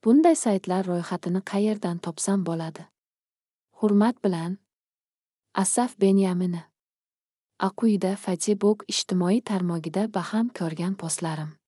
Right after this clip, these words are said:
Bir, bir kishi psixiatrik davolanish uchun keladi.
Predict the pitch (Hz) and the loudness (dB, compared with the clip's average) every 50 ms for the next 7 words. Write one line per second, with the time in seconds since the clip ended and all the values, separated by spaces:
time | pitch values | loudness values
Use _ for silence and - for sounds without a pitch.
0 | _ _ _ _ _ _ _ _ _ _ _ _ _ _ _ - 190 214 240 294 | _ _ _ _ _ _ _ _ _ _ _ _ _ _ _ 0 4 4 4 4
1 | - - _ _ 220 240 262 - - - - 214 226 233 - - - - - 220 | 2 -2 _ _ 0 0 0 -2 -4 -2 0 0 0 0 -2 -6 -8 -6 -2 -2
2 | 196 190 185 - 214 247 - _ - 180 175 170 165 170 165 180 208 - - - | -2 -2 -2 -2 -4 -4 -2 _ -2 -2 0 0 -2 -2 -2 -4 -4 -4 -6 -10
3 | - - 214 208 208 - - 170 160 156 156 151 156 156 | -6 -2 -2 -2 -2 -2 -4 -4 -4 -6 -8 -10 -12 -16